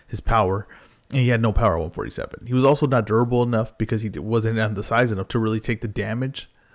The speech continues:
later on in the fight. So you would kinda see him fold in fights because the pressure was starting to add up. The damage, the shots were heavier at that weight class, especially when you're tired,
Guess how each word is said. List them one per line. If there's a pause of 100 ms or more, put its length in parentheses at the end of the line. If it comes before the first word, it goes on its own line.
(140)
later
on
in
the
fight.
So
you
would
kinda
see
him
fold
in
fights (580)
because (360)
the
pressure
was
starting
to
add
up.
The
damage,
the
shots
were
heavier
at
that
weight
class,
especially
when
you're
tired,